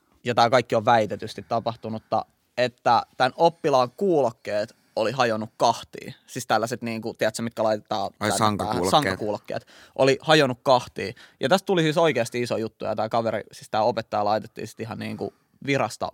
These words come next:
Speaker 1: pois hetkeksi aikaa.
Speaker 2: Ai, niinku hyllylle?
Speaker 1: Joo, hyllylle, kun tätä tutkittiin. Ja tää, tää kaveri oli kyllä tunnettu siitä, että se todella nopeasti hiiltyi. Ja huusi useasti kyllä niinku oppilaille.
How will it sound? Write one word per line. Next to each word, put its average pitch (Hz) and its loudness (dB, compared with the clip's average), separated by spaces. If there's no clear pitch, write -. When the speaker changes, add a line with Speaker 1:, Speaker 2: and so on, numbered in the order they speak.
Speaker 1:
pois 110 -2
hetkeksi - -8
aikaa. - -8
Speaker 2:
Ai, 90 -10
niinku 98 -6
hyllylle? 92 0
Speaker 1:
Joo, 117 -4
hyllylle, 117 -4
kun 110 -12
tätä 104 -8
tutkittiin. 107 -10
Ja 101 -6
tää, 143 6
tää 185 2
kaveri 240 0
oli 190 4
kyllä 156 -2
tunnettu 151 -2
siitä, 117 -4
että - -10
se 123 0
todella 135 6
nopeasti 107 -4
hiiltyi. 110 -4
Ja 113 0
huusi 156 0
useasti - -10
kyllä 101 -8
niinku 113 -10
oppilaille. 113 -4